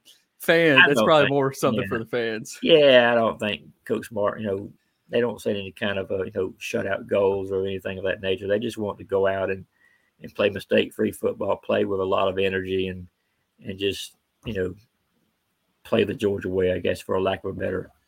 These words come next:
Speaker 2: way of, way of saying it. I don't think they really, you know, revenge is, is just something, or, or however you wanna call it, any, any kind
Speaker 1: Yeah.
Speaker 2: of little bulletin board stuff is, is something more for fans to, to enjoy and have banner about. But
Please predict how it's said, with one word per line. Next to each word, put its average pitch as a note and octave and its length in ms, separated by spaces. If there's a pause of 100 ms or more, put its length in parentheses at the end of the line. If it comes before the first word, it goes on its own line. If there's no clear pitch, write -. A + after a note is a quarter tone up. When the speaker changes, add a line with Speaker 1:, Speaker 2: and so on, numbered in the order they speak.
(180)
Speaker 2:
way G2 220
of, F2+ 160 (100)
way F#2+ 160
of F2+ 120
saying F#2+ 220
it. F#2 80
I G#2+ 80
don't A2+ 240
think G#2+ 160
they G#2 100
really, G2 300 (500)
you - 100
know, F2+ 200 (480)
revenge G#2 540
is, F#2+ 200
is G2 140
just - 200
something, G#2 280
or, G#2+ 440
or G2+ 100 (160)
however D3+ 240
you G#2 120
wanna G#2 140
call G2+ 220
it, G#2+ 80
any, A#2 240
any A#2+ 100
kind A2+ 180
Speaker 1:
Yeah. G#2 80
Speaker 2:
of G#2 180
little - 220
bulletin G#2 420
board G#2 240
stuff G2+ 320
is, G2 160 (400)
is A2 140
something G2 280
more G2 180
for - 100
fans F#2 340
to, F#2 340 (100)
to F#2+ 260
enjoy G2 640
and F#2+ 240
have F#2 160
banner F#2+ 320
about. F#2 440
But - 100